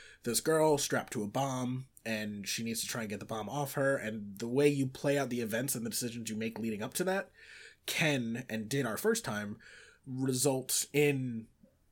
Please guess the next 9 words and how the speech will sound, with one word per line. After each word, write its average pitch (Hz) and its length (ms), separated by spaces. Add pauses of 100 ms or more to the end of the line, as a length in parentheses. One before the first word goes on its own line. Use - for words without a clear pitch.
(120)
uh, 110 400 (480)
at 113 100
the - 60
time, 117 240
Officer 120 560
Marnie 107 560 (420)
losing 127 360
her - 140
hand. - 400